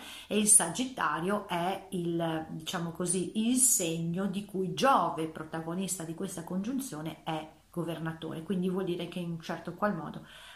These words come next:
è coinvolta. E, mm, vedete sulla mappa che la,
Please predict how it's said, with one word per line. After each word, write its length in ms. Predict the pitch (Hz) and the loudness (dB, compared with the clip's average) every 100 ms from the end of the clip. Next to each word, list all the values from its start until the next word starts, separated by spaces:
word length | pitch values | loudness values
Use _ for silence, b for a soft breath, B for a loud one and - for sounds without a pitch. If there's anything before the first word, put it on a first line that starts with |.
| B | B
è 240 | - 214 214 | 0 2 2
coinvolta. 880 | - 170 165 156 143 143 - 165 151 B B B B B B B B _ | -2 -2 -2 -6 -8 -12 -6 -6 -6 B B B B B B B B _
E, 440 | 226 226 220 214 208 | 4 6 8 6 6
mm, 540 | 202 202 196 190 190 190 | 6 4 2 0 0 2
vedete 420 | 185 220 247 240 | 4 6 6 6
sulla 240 | 214 214 202 | 4 6 6
mappa 440 | 208 196 - 170 | 8 6 4 -2
che 280 | 165 180 - | 2 2 2
la, 500 | 185 180 170 160 160 | 0 2 2 0 0